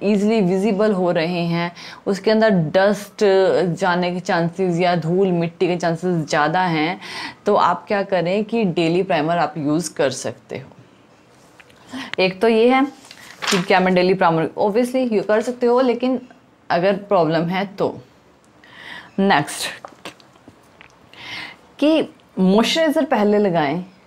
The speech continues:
या प्राइमर पहले लगाएं। Obviously, जब भी आपको मॉइस्चराइज़र लगाना है या फेस सीरम लगाना है, वो प्राइमर से पहले लगाएं।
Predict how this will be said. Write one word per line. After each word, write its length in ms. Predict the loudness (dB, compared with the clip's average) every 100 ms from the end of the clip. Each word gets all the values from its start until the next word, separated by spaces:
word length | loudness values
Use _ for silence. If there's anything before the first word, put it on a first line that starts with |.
| _ -10
या 220 | -2 0 0
प्राइमर 580 | -2 -4 0 0 -2
पहले 360 | -4 -10 -12 -10
लगाएं। 440 | -12 -18 -20 -20 -20 -20 _ _ _ _ _ -20 -20 -20 -20 _ 0
Obviously, 600 | 2 2 0 2 0 0 -6 -20 -20 -12 -6
जब 320 | 0 0 0
भी 360 | 0 0 -2 -6 -20 _ -2
आपको 580 | 0 0 -2 0 2
मॉइस्चराइज़र 640 | 2 0 0 0 0 0 0
लगाना 400 | 0 0 0 0
है 220 | 0 0
या 60 | -2
फेस 400 | -2 -2 -2 0
सीरम 260 | 0 2
लगाना 280 | 0 0 0
है, 100 | 0
वो 120 | 2
प्राइमर 380 | 2 2 0 0
से 140 | -2 -4
पहले 600 | -2 -4 -2 0 2 2
लगाएं। 440 | 0 -2 -10 -16